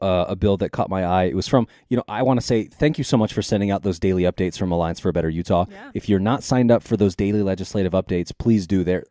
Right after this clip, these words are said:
Speaker 1: they're so helpful. The, the summary that you all input in the very beginning, talking about very key specific bills, and at the bottom what the, uh, what the schedule is gonna be for the next day,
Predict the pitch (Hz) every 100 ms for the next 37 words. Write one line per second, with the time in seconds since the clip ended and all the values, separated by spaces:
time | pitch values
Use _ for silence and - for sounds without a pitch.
0 | - 104 101 - - 160 143 107 - 80
1 | 71 - - _ 110 107 98 87 _ _
2 | _ 113 110 98 - 143 127 117 104 113
3 | 107 104 104 - 107 101 - _ - 117
4 | 104 101 98 82 85 104 98 98 98 98
5 | 95 95 85 95 107 101 - 113 104 -
6 | 101 104 98 104 101 95 - - - -
7 | 107 101 92 98 101 98 95 - 92 90
8 | 85 82 78 _ _ _ _ - 107 104
9 | - 98 98 107 95 92 - 85 92 -
10 | 104 107